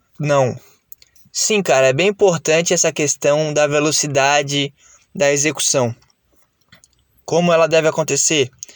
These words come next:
Ela deve ser sempre muito controlada, cara, com uma leve aceleração na parte concêntrica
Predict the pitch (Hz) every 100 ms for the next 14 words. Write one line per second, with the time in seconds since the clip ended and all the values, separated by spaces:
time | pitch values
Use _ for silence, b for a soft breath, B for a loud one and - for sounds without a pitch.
0 | B B B B - 127 127 147 139 165
1 | - - 180 - 175 196 - 196 190 190
2 | 175 175 139 - 123 - - 160 156 151
3 | 143 151 180 233 220 202 156 156 147 170
4 | 165 156 151 - 147 131 123 - - 127
5 | 131 - 214 269 - - 214 220 247 -
6 | 233